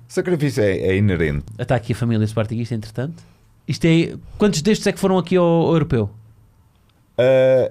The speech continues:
Speaker 1: então, olha, no europeu
Speaker 2: Quem é que
Speaker 1: teve
Speaker 2: trouxe medalhas?
Speaker 1: Foi, trouxeram todos.
Speaker 2: Todos?
Speaker 1: Foi o, o Diogo Matos, o João Vaz, o André Almeida e o, e o Vicente. Depois o Ricardo Belezas, que está lá em cima,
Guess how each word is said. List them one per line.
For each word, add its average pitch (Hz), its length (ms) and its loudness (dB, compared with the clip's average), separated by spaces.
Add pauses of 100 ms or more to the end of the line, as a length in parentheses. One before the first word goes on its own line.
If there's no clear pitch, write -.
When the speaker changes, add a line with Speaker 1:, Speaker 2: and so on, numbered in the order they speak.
Speaker 1:
então, 123 260 -2
olha, 90 380 0 (260)
no 107 160 -2
europeu 110 640 0
Speaker 2:
Quem 196 100 0
é 202 40 4
que - 20 2
Speaker 1:
teve 202 60 0
Speaker 2:
trouxe 185 240 0
medalhas? 107 480 0 (180)
Speaker 1:
Foi, 87 460 -2 (160)
trouxeram 98 360 -2
todos. 90 380 -6 (200)
Speaker 2:
Todos? 233 500 0
Speaker 1:
Foi 107 320 0
o, 101 340 0
o 107 140 -4
Diogo 139 440 -2
Matos, 156 580 -4
o 107 140 -2
João 117 360 0
Vaz, 143 560 -4 (120)
o 117 300 -2
André 117 240 0
Almeida 147 800 0
e 135 200 -4
o, 139 380 -2
e 104 140 -4
o 82 40 0
Vicente. 85 400 -6 (1300)
Depois 117 460 0
o 123 180 0
Ricardo 117 540 -2
Belezas, 107 560 -2
que - 80 -20
está 113 160 -2
lá 110 140 0
em 107 100 -2
cima, 104 520 -2